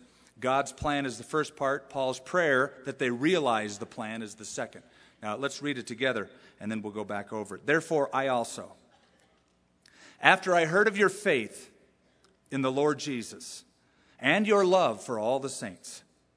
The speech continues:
do not cease to give thanks for you, making mention of you in my prayers, that the true God, or that the God of our Lord Jesus Christ, the Father of glory,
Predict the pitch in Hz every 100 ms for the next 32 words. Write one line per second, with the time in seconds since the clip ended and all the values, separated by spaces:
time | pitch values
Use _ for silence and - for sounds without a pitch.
0 | _ _ _ _ _ _ _ _ _ _
1 | _ _ 95 147 214 202 190 - - 202
2 | 196 - 147 120 185 190 190 180 185 -
3 | - 180 175 170 175 156 160 160 139 139
4 | 165 - 180 180 151 160 151 147 156 151
5 | 151 143 151 131 127 127 - 110 95 -
6 | - - - _ _ _ _ _ _ _
7 | _ _ _ _ _ _ _ _ _ _
8 | - 160 139 - 196 220 170 143 131 131
9 | 120 - - _ _ _ 131 127 135 151
10 | 156 123 143 165 143 135 135 143 123 139
11 | 120 120 - 143 139 127 - 143 139 123
12 | 110 123 147 127